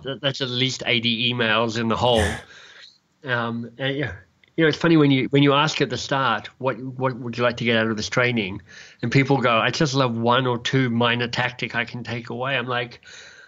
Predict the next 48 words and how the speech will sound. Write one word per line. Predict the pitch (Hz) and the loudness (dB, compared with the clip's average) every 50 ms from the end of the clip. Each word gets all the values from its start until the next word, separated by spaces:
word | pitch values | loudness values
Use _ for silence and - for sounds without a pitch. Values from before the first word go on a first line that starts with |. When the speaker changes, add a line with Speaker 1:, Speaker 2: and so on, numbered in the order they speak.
| _ _ - | _ _ -8
Speaker 1:
"I | 123 123 123 | -4 -2 -2
love | 127 127 131 139 160 170 160 147 | 0 2 4 4 4 4 4 2
it | 123 117 117 | 0 0 -2
that | 120 117 - | -4 -4 -4
the | 131 | -2
bar | 113 123 117 120 135 135 127 | 0 2 2 2 2 2 2
is | 120 107 | 0 -2
so | - - 117 110 | -4 -2 -2 -2
low." | 104 98 95 92 95 92 - - - - | -2 -2 -2 -4 -4 -4 -4 -4 -4 -4
<laughs> | - - 143 123 | 0 0 2 2
Speaker 2:
Yeah. | - - | 2 2
Speaker 1:
You | - 165 | 2 4
know, | 180 165 | 4 4
you're | 156 151 143 | 4 4 4
like, | 143 - 180 123 - - 185 - - - | 4 2 2 2 0 -2 -4 -4 -4 -4
Speaker 2:
<laughs> | 165 143 - _ - | -6 -6 -6 _ 0
Speaker 1:
honestly, | 160 180 175 143 - 131 - - - | 2 2 2 2 -2 -6 -8 -10 -6
you're | 131 151 151 | 0 0 2
hoping | 135 131 156 180 180 180 - 160 143 - | 2 4 4 2 2 2 2 0 0 0
to | 147 | 0
get | 127 131 127 117 | 0 0 0 0
one | 113 110 120 143 151 | 0 0 2 2 2
or | 143 | 0
two | - - - 139 147 | 0 0 2 2 2
small | 139 - - 135 135 131 127 135 | 2 0 -2 0 2 2 2 2
things | 131 - 143 135 143 160 156 139 | 0 0 0 2 2 2 2 2
after | 117 110 110 - 113 | 0 0 -2 -4 -8
four | 95 - - - 117 113 123 127 | -8 -8 -6 -6 -4 -4 -4 -4
hours | 117 113 127 135 117 117 | -2 0 0 0 2 0
of | 117 117 | -2 -2
training. | - - 120 123 139 147 165 180 180 160 - | -2 0 0 2 2 2 2 2 2 0 0
I | 127 | 0
mean, | 135 143 143 | 2 2 4
why | 160 175 | 4 4
don't | 185 180 | 4 4
you | 170 147 | 4 4
just | 151 143 120 131 | 2 2 2 2
listen | 139 139 - - 147 135 | 0 0 2 2 0 2
to | 175 160 | 0 0
a | |
twenty-minute | 120 - 135 135 139 135 135 131 127 113 - | -2 0 0 0 2 2 0 0 -2 -2 -4
podcast? | - 127 139 151 151 - 120 104 85 80 - - | -2 -2 0 0 0 0 0 0 0 -2 -4 -4
You're | 123 127 | -4 -2
gonna | 131 131 | -2 -2
get | 117 127 131 127 127 _ _ _ - | 0 -2 -2 -2 -4 _ _ _ -18
at | - 135 139 | -10 -6 -2
least | 135 143 160 165 - - - | 0 0 0 0 -2 -6 -6
that. | 98 71 - - - | -6 -4 -6 -8 -12